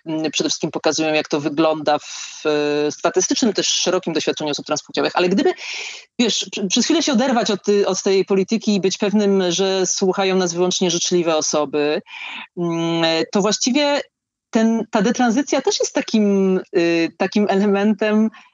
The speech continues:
fa-, fascynującym, w którym można, mm, i zresztą to u Virginia Woolf też wybrzmiewa, w którym można doświadczyć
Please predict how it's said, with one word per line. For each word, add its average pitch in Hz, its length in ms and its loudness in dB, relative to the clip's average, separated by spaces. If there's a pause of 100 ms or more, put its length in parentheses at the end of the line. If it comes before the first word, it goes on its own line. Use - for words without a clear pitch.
(280)
fa-, 233 80 0 (120)
fascynującym, 254 1080 0
w - 40 -10
którym 196 320 2
można, 214 680 0 (440)
mm, 190 460 2
i 190 60 2
zresztą 196 300 2
to 190 140 2
u 185 60 4
Virginia 185 340 2
Woolf 185 220 0
też 190 200 0
wybrzmiewa, 170 480 0
w 202 60 -10
którym 202 220 2
można 214 240 0
doświadczyć - 1160 -2